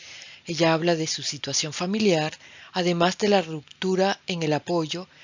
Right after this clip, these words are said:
y la comunicación después de la operación de su madre. Pero parece no tener conocimiento de ningún problema financiero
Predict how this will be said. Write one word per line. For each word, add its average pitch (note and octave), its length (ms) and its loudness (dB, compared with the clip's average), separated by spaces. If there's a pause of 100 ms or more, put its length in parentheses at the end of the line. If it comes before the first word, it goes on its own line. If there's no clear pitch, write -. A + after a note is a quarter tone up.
(220)
y F#3+ 100 -2
la F3+ 100 6
comunicación E3 880 -4
después F#3 500 -2
de F3+ 120 0
la E3+ 100 0
operación D3+ 500 -4
de C#3 80 -8
su C#3 160 -8
madre. B2 420 -8 (840)
Pero E3+ 240 4
parece F3 440 4
no G3 120 0
tener F3 320 0
conocimiento E3 800 -4
de D#3+ 160 0
ningún D3+ 380 -2
problema E3+ 500 -2
financiero D3+ 800 -4